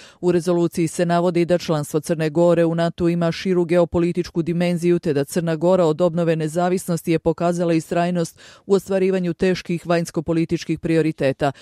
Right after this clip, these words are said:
članstva u nato i Europskoj uniji.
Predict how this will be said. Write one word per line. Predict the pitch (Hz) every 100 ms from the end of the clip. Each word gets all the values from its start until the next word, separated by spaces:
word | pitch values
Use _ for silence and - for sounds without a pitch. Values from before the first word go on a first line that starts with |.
| - -
članstva | 175 160 151 160
u | 156
nato | 165 165 - 170 -
i | 175
Europskoj | 151 139 143 - - 165 170
uniji. | 151 147 135